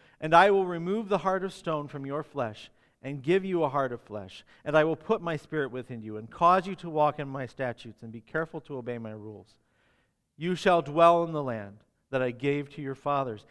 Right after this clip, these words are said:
and you shall be my people, and I will be your God. And I will deliver you from all your uncleannesses, and I will summon the grain and make it abundant, and lay no famine upon you.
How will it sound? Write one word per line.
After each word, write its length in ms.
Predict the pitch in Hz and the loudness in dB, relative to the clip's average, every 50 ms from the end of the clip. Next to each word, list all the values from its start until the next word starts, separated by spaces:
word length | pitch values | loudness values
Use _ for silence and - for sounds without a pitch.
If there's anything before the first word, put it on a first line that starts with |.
| - _ _ - | -20 _ _ -12
and 120 | 139 139 | -10 -8
you 240 | 135 147 175 196 196 | -4 -4 -2 -2 -2
shall 220 | - - 185 156 | -2 0 0 0
be 160 | 143 151 151 | -2 -4 -8
my 160 | 143 139 131 123 | -6 -8 -8 -8
people, 400 | - - 131 120 - - - _ _ _ _ _ _ _ | -10 -12 -16 -16 -16 -20 -20 _ _ _ _ _ _ _
and 140 | - 120 120 | -6 0 4
I 140 | 127 127 127 | 4 4 4
will 140 | 127 127 123 | 4 0 -6
be 120 | 123 127 | -6 -8
your 220 | 123 123 120 117 107 | -6 -6 -6 -6 -4
God. 400 | 120 120 117 110 101 98 98 95 _ _ _ _ - | -4 -4 -2 -4 -6 -10 -14 -20 _ _ _ _ -8
And 140 | - 120 120 | -2 0 2
I 80 | 123 | 2
will 100 | 127 127 | 2 0
deliver 500 | 127 123 135 131 135 147 160 151 165 170 | -2 -4 -2 0 2 2 2 2 0 -4
you 240 | 165 170 170 175 185 | -4 -4 -4 -6 -6
from 220 | 165 - 143 127 | -6 -8 -8 -6
all 260 | 117 113 143 151 151 160 | 0 2 4 4 4 4
your 140 | 160 156 | 2 0
uncleannesses, 720 | 156 151 151 147 - 170 165 160 160 151 - - 165 160 139 | 0 -2 -2 -4 -8 -8 -6 -6 -6 -8 -6 -6 -8 -6 -6
and 120 | 139 131 127 | -4 -4 -4
I 80 | 123 | -4
will 100 | 123 123 | -4 -6
summon 380 | 120 - - 160 170 180 190 185 | -8 -4 -2 0 0 0 -2 -6
the 80 | 185 | -8
grain 320 | 170 143 151 147 151 151 143 | -8 -6 -4 -4 -4 -4 -6
and 100 | 135 127 | -8 -8
make 220 | 131 135 127 - | -8 -8 -8 -8
it 60 | 139 123 | -8 -8
abundant, 440 | 117 110 117 120 123 127 120 110 101 | -6 -6 -6 -8 -6 -8 -10 -12 -12
and 160 | 110 117 123 | -14 -10 -6
lay 160 | 135 139 135 | -6 -6 -4
no 160 | 135 135 139 | -4 -6 -8
famine 360 | 139 - 151 147 143 147 143 | -8 -6 -6 -6 -6 -6 -6
upon 340 | 143 139 - - 113 107 104 | -8 -10 -10 -12 -14 -12 -12
you. 160 | 104 104 101 | -14 -16 -18